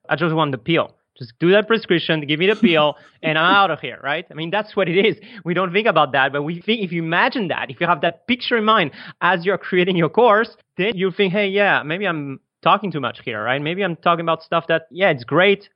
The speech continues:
Speaker 1: I am knowledgeable, but do people really care about that? No, they just wanna know, okay, how can I lose that twenty pound? How can I have more energy? How can I do this or do that, you know?
Speaker 2: Joe Sugarman had a great copywriting tip, and it was, if you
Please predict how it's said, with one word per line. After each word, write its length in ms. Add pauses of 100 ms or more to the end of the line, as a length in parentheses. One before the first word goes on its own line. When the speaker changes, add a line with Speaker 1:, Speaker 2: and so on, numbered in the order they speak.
Speaker 1:
I 140
am 160
knowledgeable, 720
but 220
do 100
people 240
really 180
care 160
about 200
that? 160
No, 220
they 100
just 240
wanna 160
know, 140
okay, 360 (120)
how 160
can 160
I 20
lose 220
that 160
twenty 180
pound? 300 (320)
How 140
can 180
I 100
have 220
more 180
energy? 580
How 140
can 180
I 280
do 220
this 280
or 80
do 160
that, 280
you 60
know? 160 (300)
Speaker 2:
Joe 180
Sugarman 440
had 180
a 60
great 320
copywriting 580
tip, 340
and 220
it 100
was, 440 (280)
if 200
you 300